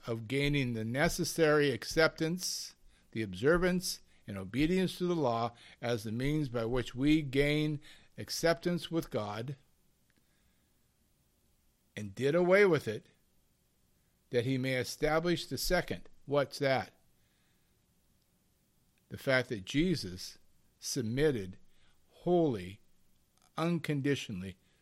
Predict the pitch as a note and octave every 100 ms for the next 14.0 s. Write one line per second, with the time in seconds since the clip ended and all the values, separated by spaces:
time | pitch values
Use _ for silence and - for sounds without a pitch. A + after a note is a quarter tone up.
0 | _ - G2+ A2 B2+ B2 B2 G#2 G2 -
1 | A2+ G2+ F#2 - _ _ _ _ _ _
2 | _ _ _ _ _ _ _ _ _ _
3 | _ _ _ _ _ _ _ _ _ _
4 | - A2+ - C#3+ D#3+ C3+ D#3+ B2+ A2 G#2+
5 | - G2+ A#2 G#2+ G#2 G2+ - A2 F#2+ -
6 | F2+ E2+ _ _ _ _ _ _ _ _
7 | _ _ _ _ _ _ - B2 B2+ B2+
8 | A#2 G#2 G2 B2 C3 C3+ A#2 B2+ A2+ G2
9 | G2 G2 G2 G#2 A#2 A2 G2 - F#2+ F2+
10 | - F2+ - - _ _ _ _ _ _
11 | _ _ _ _ _ _ _ _ _ _
12 | - B2 B2+ B2+ C#3 F3+ - D3 C#3+ A#2
13 | A2 B2 - - A2 A2 - G#2+ G#2